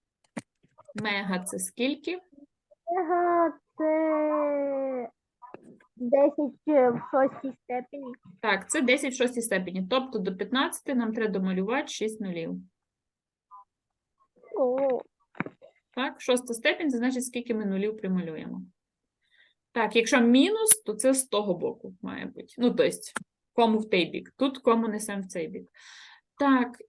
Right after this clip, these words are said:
Speaker 1: і у нас це вже будуть паскалі. Це треба ділити на десять і ділити на тисячу тридцять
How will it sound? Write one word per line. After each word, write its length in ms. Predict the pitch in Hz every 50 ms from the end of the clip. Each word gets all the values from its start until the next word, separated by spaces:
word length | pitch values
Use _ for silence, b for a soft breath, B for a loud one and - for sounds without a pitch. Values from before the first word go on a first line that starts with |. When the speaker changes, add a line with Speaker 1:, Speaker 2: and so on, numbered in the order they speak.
| _
Speaker 1:
і 400 | - 285 339 392 415 403 - - -
у 60 | - 220
нас 460 | 214 214 220 233 247 277 320 - -
це 160 | - - 233
вже 160 | 240 247 233
будуть 360 | 208 190 214 220 220 220 -
паскалі. 500 | - 196 190 190 - - - - - - - - _ _ _ _ _ _ _ _ _ _ _ - - _ _ _ _ _ _ _ _ 494 - 554 539 494 494 _ _ _ _ _ _ - - - _ 427 403 _ _ _ _ - - _ _ _ _ 403 - - - _ - - - _ 494 494 _ _ _ 523 _ _ _ _ _ _ _ _ 508 _ _ _ _ 1017 - _ _ _ _ _ _ _ - - - _ _ _
Це 200 | - - 269 262
треба 340 | 262 262 233 226 208 214
ділити 600 | 202 190 190 233 226 214 208 196 190 196 - 202
на 200 | 190 190 196 196
десять 840 | 196 190 190 247 269 339 392 440 440 427 - 415 403 415 427 - -
і 120 | - - 208
ділити 840 | 185 185 185 214 208 214 220 247 285 339 - - _ - 330 320
на 520 | 320 254 208 214 226 240 254 269 269 269 262 _ _ _ _ _ _ _ _ _ _ _ _ _ _ _ _ _ _ _ _ _ _ _ _ _ _ _ _ _ _ _ 587 539 - _ _ _ _ 453 480 _ _ _ _ - 480 494 494 1017 539 - - _ _ _ _ _ _ - - - _ _ _ _ _ - - - - - - - - _ _ _ _
тисячу 720 | - 220 208 196 185 185 - 202 190 185 - - - 214 196
тридцять 1080 | - _ - 226 220 277 311 339 359 349 - - - - - 311 302 302 311 _ _